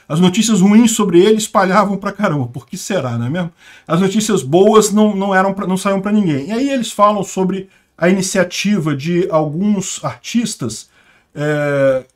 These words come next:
justamente aqui, aqui eles estão chorando as pitangas da, que, ah, ninguém mais lê jornal, todo mundo vê o WhatsApp, coisa, ah, choração de pitanga aqui, né? E daí eles falam sobre, é,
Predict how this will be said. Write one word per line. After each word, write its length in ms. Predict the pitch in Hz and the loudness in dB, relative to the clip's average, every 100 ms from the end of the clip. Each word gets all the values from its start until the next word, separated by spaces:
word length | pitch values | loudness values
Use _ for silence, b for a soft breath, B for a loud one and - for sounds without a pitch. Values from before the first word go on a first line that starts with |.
| _ | _
justamente 680 | 131 160 180 170 160 175 170 | -8 -6 -4 -2 0 -2 -2
aqui, 460 | 135 - 175 175 170 | -8 -6 -4 -2 -2
aqui 140 | 294 | -4
eles 60 | 254 | -4
estão 100 | 254 | -4
chorando 360 | - 185 202 | -2 -2 0
as 80 | 185 | -2
pitangas 640 | - - - 170 170 143 | -4 -8 -2 -2 0 -2
da, 240 | 135 123 117 B B B | -2 -2 -6 B B B
que, 220 | - 151 | -2 0
ah, 400 | 139 143 233 277 | 0 0 0 2
ninguém 280 | 214 208 240 | 2 2 2
mais 200 | 226 180 | 0 0
lê 140 | 202 | -2
jornal, 640 | 196 190 135 135 185 196 151 | -2 -2 -2 0 2 2 0
todo 200 | 208 196 | -4 -2
mundo 180 | 208 185 | -2 0
vê 160 | 190 | 0
o 80 | 196 | 2
WhatsApp, 760 | 180 180 147 147 185 175 147 | 0 -2 0 0 2 -2 -6
coisa, 300 | 147 170 262 | -8 -6 -6
ah, 40 | 285 | -8
choração 420 | - 285 220 220 | -8 -6 -6 -6
de 80 | 208 | -6
pitanga 480 | 185 - 147 143 123 | -8 -8 -6 -4 -6
aqui, 200 | 117 104 | -8 -12
né? 240 | 123 185 - b b b b - | -10 -10 -12 b b b b -4
E 120 | 214 | 2
daí 220 | 220 226 | 2 2
eles 160 | 269 226 | 0 -2
falam 300 | - 214 214 | 2 4 4
sobre, 580 | - 208 202 208 190 175 | 0 0 0 0 -2 -4
é, 640 | 160 160 151 147 135 123 | -2 -2 0 0 -2 -4